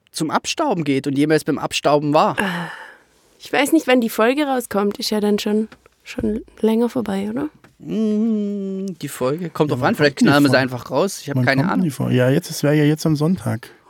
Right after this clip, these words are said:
Speaker 1: Sollen wir sie einfach noch raushauen?
Speaker 3: Ja, ich weiß nicht, ob das dann nicht too much ist irgendwie. Aber jetzt ist, also wenn die Leute bis hierhin zugehört haben, dann ist jetzt eh wurscht.
Speaker 1: Ja,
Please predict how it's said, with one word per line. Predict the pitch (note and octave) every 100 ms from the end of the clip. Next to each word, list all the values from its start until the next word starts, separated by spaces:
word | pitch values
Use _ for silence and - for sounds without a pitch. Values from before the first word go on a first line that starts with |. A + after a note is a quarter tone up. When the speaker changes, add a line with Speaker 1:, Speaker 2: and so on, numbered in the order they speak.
| _
Speaker 1:
Sollen | - D#3
wir | D3+
sie | C#3
einfach | C3 C3
noch | C3 A#2
raushauen? | C#3+ G#3 - A3+ B3 B3 _ _ _ _ _ _ _ _ _ _ _ _ _ _ _ - - -
Speaker 3:
Ja, | G#2
ich | G2 A2+
weiß | G2+ A2
nicht, | A2+
ob | B2
das | - A#2+
dann | B2+ B2
nicht | A#2+ A2+
too | - B2
much | A#2+ C3 -
ist | A#2 A2+
irgendwie. | A#2 B2 B2 B2 - _ _ _ -
Aber | C3+ C3+
jetzt | C#3+
ist, | D#3 C3
also | C3 C3
wenn | B2+ A#2+ C3+
die | B2
Leute | B2 C3+ C3
bis | B2
hierhin | C3 B2+ B2
zugehört | C3+ - C3 B2+
haben, | A#2+
dann | A#2+
ist | A#2+ B2+
jetzt | C3 C3
eh | B2+ B2 C#3 _
wurscht. | C3 A#2 - - _ _ _ _ -
Speaker 1:
Ja, | B2+ B2